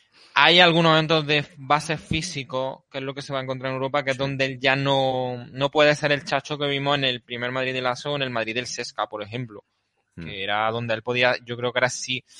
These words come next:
Speaker 1: que lo ha pa-, yo me acuerdo ese partido, por ejemplo, con Satoransky fue espectacular, ¿no? Que yo creo que es cuando más se encendieron la alarma y de que el Madrid necesitaba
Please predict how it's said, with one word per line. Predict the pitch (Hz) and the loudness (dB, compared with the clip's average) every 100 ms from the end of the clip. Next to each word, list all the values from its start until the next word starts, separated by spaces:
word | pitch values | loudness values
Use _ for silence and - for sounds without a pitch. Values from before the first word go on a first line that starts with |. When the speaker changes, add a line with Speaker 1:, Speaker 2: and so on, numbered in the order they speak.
| - - _ _ _ _ - | -20 -20 _ _ _ _ -2
Speaker 1:
que | 135 | 0
lo | 120 | 4
ha | 117 | 4
pa-, | 131 | 2
yo | - 131 | 0 0
me | |
acuerdo | 135 127 | 2 0
ese | 135 | 2
partido, | 127 127 | 2 2
por | |
ejemplo, | 127 131 | 0 -2
con | 127 | -4
Satoransky | 120 117 113 131 | -4 -4 -4 -6
fue | - 123 | -4 -4
espectacular, | 135 - 123 113 107 110 | -4 -8 -8 -4 0 0
¿no? | 104 110 | -2 -8
Que | 110 | -8
yo | 110 | -8
creo | 113 | -8
que | 110 | -8
es | |
cuando | 131 117 113 | -8 -6 -2
más | 113 113 | -2 -2
se | 123 | -6
encendieron | 120 117 117 117 | -6 -4 0 2
la | 113 | 4
alarma | 110 113 117 120 | 6 6 4 2
y | 127 | 0
de | |
que | 120 | 0
el | 117 | -4
Madrid | 110 110 117 | -4 -6 -8
necesitaba | 113 123 110 110 110 113 | -10 -8 -2 2 4 2